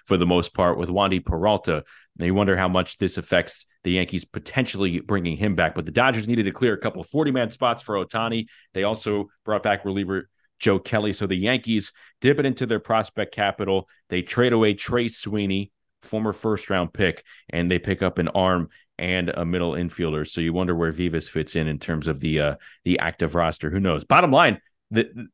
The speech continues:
the, the biggest thing that jumps out to me so far this Yankees offseason is that they are really improving the quality of their depth all around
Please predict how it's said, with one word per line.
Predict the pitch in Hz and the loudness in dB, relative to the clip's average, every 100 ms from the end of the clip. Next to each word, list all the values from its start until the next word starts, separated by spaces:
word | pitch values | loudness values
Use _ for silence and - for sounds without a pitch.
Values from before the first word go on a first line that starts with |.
| - | -4
the, | 110 | -4
the | - 104 | 0 2
biggest | 101 175 220 - - | 4 6 4 0 0
thing | 170 | 4
that | 139 - - _ | 4 2 -4 _
jumps | - 123 127 | -2 0 2
out | 113 - | 0 0
to | 98 | -2
me | 98 127 131 | 0 0 0
so | - 127 | 0 -2
far | 123 127 | 0 -2
this | 127 120 | -2 -6
Yankees | 123 113 123 | -8 -4 0
offseason | 120 - 123 113 110 | 0 0 -2 0 -2
is | 90 | -2
that | 95 92 | -4 -2
they | 101 | 2
are | 98 92 | 2 2
really | 85 92 123 123 120 - | -2 0 2 4 2 -2
improving | 92 - - 120 107 92 87 | -8 -10 -4 -2 0 0 -2
the | 82 | -4
quality | - - 107 104 92 | -10 2 4 6 4
of | 80 | 2
their | 85 | -2
depth | 76 - 87 - - | -2 2 0 0 -10
all | 95 80 | -4 -2
around | 76 73 - | -2 -4 -6